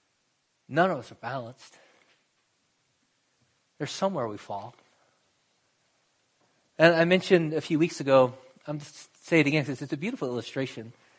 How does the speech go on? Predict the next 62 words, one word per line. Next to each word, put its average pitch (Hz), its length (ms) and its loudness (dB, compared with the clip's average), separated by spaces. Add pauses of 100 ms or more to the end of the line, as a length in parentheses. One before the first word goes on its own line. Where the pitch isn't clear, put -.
(480)
Again, 151 240 6
it's 143 100 -6
from 156 160 -6
Ernest 165 320 0
Gordon 151 260 6
in 143 60 -2
his 131 100 -6
book, 151 240 -6
To 147 100 -2
End 143 140 4
All 131 160 12
Wars. 131 500 6 (260)
It - 60 -20
tells 160 220 10
of 147 120 2
his 143 360 0 (360)
three 175 260 8
years 151 320 10
in 143 80 -2
Japanese 147 400 10
prison 180 320 -10
camp 120 440 -2
during 135 320 -4
World 131 240 -4
War 123 120 -2
Two. 110 520 -6 (760)
He 151 120 -4
would 143 180 2
have 127 100 2
died 143 260 12
if 139 80 0
it 139 80 0
hadn't 143 240 6
been 135 120 -2
for 131 100 -10
the 123 100 -4
help 135 200 4
of 120 120 -4
two 156 160 -4
committed 143 380 -4
Christians 151 320 -10
who 131 140 -6
nursed 135 280 -6
him 123 100 -6
back 120 260 2
to 120 60 -12
health. 160 380 2
And 123 120 0 (260)
it 175 80 4
was 156 140 4
their 147 100 6
faith 202 480 6
and 170 120 0
their 156 100 2
support 160 600 0
that 135 220 2
sparked 214 520 10
within 180 280 2
him 196 300 2
his 151 200 -2
own 175 220 0
renewal. 135 500 -6